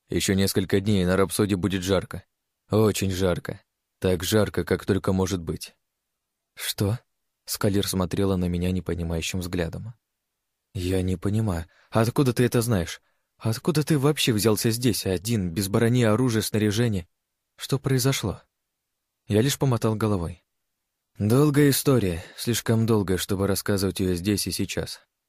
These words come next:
«Уходите, я не шучу. Запритесь в бункере и молитесь.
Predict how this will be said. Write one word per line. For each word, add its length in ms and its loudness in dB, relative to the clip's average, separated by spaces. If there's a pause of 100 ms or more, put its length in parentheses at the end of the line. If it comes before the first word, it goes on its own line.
(500)
«Уходите, 580 4 (120)
я 140 4
не 120 2
шучу. 360 0 (320)
Запритесь 580 2
в 60 -4
бункере 420 2
и 20 2
молитесь. 560 -2